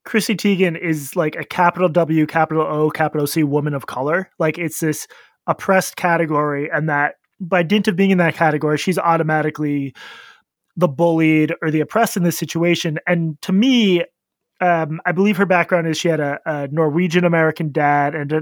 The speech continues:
Thai mom. I think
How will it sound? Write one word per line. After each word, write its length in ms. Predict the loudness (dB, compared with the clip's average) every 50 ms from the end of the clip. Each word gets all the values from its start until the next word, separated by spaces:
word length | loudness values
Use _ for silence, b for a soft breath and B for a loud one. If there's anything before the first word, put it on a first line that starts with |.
| -4 _ -10
Thai 320 | -4 0 2 2 2 2
mom. 560 | 2 2 2 2 4 2 2 0 -2 -4 -8 -10 B B B B B B B B B B B B B _ _ _ _ _ _ _ _ _ _ _ _ _ _ _ _ -20 -20 -18 -8 -2
I 160 | 0 0 0
think 480 | 0 0 0 0 0 -2 -4 _ -16